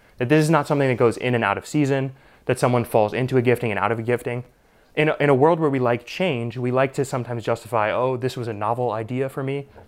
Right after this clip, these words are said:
and so I was doing this for a while, and now I'm doing this for a while, and now I'm doing."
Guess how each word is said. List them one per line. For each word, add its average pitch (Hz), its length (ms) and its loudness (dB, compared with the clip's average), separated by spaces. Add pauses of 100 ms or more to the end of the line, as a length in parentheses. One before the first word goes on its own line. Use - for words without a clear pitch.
(380)
and - 140 0
so 131 80 6
I 113 80 6
was 107 140 0
doing 107 220 -4
this 151 140 6
for 147 140 4
a 131 60 6
while, 123 320 4
and 101 80 -10
now 104 80 -10
I'm 95 80 -12
doing 90 200 -14
this 127 140 -4
for 135 160 -4
a 113 60 0
while, 104 320 -2
and 98 60 -8
now 95 100 -6
I'm 98 80 -10
doing." 87 160 -12